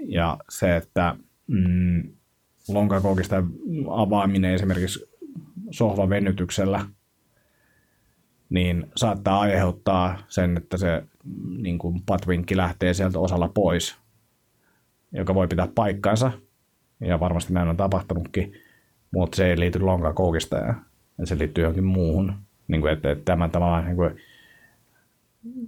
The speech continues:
nyt esimerkiksi, jos siellä on, rp-, on tehnyt tota sohvavenytystä ja tuntuu, että se auttaa tähän kyykkyyn, niin anna mennä,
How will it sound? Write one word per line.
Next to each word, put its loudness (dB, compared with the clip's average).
nyt 2
esimerkiksi, 2
jos 0
siellä 2
on, 0
rp-, -4
on -2
tehnyt 0
tota 0
sohvavenytystä 0
ja 2
tuntuu, 0
että -2
se 2
auttaa 0
tähän -2
kyykkyyn, 0
niin 0
anna 0
mennä, 2